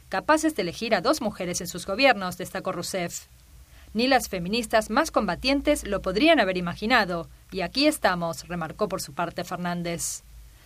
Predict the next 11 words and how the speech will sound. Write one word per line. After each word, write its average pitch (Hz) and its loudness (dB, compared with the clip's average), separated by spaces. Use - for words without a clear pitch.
Desde 190 -2
Buenos 170 -4
Aires 220 4
informa 175 -4
Verónica 262 2
Smenk, 160 -6
B 214 4
B 247 4
C 277 -2
Mundo 180 -2
Radio. 170 -2